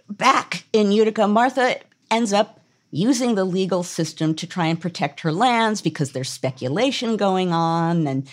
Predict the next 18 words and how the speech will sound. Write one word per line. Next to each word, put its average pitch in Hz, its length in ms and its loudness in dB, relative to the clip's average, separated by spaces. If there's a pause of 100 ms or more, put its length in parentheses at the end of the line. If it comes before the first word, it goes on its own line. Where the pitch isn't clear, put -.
(140)
some 160 200 2
of 160 120 2
it 151 80 0
has 151 220 0
to 143 60 -4
do 156 300 0
with 143 180 -2
the 135 100 -2
completion 143 520 -4
of 127 80 -4
the 131 160 -4
Erie 135 220 -4
Canal. 180 760 0 (420)
She - 160 -4
files 196 420 4
suit - 380 -4
to 170 280 0
eject 160 440 -2